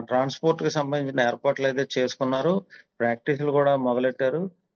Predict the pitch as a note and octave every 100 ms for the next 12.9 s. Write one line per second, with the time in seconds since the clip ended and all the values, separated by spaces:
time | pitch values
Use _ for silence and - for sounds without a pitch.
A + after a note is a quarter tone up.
0 | - A#2+ D3 D#3 D#3 D3 D3+ D3+ E3 E3+
1 | C#3 C3 C#3+ C3+ D3+ D3 C#3+ C3 C3+ C3
2 | D3 D#3+ C#3 C3 B2+ A2+ - _ _ A#2+
3 | A#2+ A#2 A2 G#2+ G#2+ G#2 C#3+ C#3+ F3 E3+
4 | D#3 - C3 C3+ D3+ D#3 D3 - C3+ D3
5 | - C#3+ C#3 C3+ C3 B2 B2 B2 C#3 -
6 | C3+ - D#3+ A2+ A#2 C3+ B2+ B2+ C3 D#3+
7 | - _ _ - A#2+ B2+ - C#3 C#3+ C3
8 | C3+ C3+ C#3 D#3 B2 C3+ C3+ B2 G#2+ A2+
9 | B2+ C#3 C3 B2+ B2+ C#3+ C#3+ B2+ B2+ F3+
10 | E3+ C#3 C#3 D3 D3 D#3 C#3 - _ -
11 | B2+ B2+ B2 - B2+ A#2 - B2 C3 -
12 | D3 - C3 B2 C#3+ C3 C3 A#2+